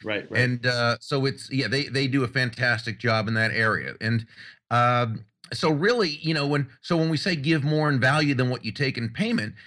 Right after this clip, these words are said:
Speaker 2: it, that, that should never be confused as give more than you receive. No, it's not that. It's that you're giving in a way that's of value to that person.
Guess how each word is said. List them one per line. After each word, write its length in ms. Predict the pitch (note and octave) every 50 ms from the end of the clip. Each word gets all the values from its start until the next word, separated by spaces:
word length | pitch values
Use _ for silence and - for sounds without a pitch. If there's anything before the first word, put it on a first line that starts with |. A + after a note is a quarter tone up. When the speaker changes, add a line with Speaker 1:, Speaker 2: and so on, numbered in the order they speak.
| - - _ _
Speaker 2:
it, 200 | D#3 C#3 - C3+
that, 220 | D#3+ D3+ - C#3
that 240 | D3+ D#3 D3+ - -
should 160 | - D#3 C#3+
never 180 | D#3 F3 F#3 F3+
be 140 | D#3 D#3
confused 460 | C#3+ - D3+ C3 - D3 D3 C#3 A#2 C3+
as 120 | B2 G#2+
give 360 | F#2+ F#2 G#2 C3 C#3+ C3+ A#2
more 220 | C3+ C3+ C3 C3 A#2
than 140 | B2+ B2
you 120 | A#2+ A2+ A2
receive. 520 | A#2 A2 A2 - - G#3+ F#3+ A2+ F2+ -
No, 200 | - - - C#3+
it's 100 | B2 -
not 240 | D#3+ D#3+ D3+ C#3+ -
that. 220 | D#3+ D3 A2+ G#2 -
It's 180 | B2 A#2 A#2 -
that 200 | C#3+ D3 - C3
you're 160 | C#3 C#3 C3
giving 720 | A#2 G2 F2+ C#3 F#3 G3+ E3 D3+ C3 B2 B2 B2+ B2+ B2+ - - - _ -
in 120 | C3+ C3+
a 60 | C3+
way 300 | B2+ B2+ C3+ C#3+ D3+ D#3
that's 240 | C3 C#3 B2+ - -
of 140 | C3 A#2+ G2+
value 500 | F#2+ A2+ C3 C#3 C#3 C#3 C3+ B2+ B2 A#2
to 160 | A#2 - B2
that 360 | G#2 F2+ B2 B2 A#2+ G#2+ -
person. 560 | - - C3+ C3+ A#2+ - - G2 D2+ A#1 A1+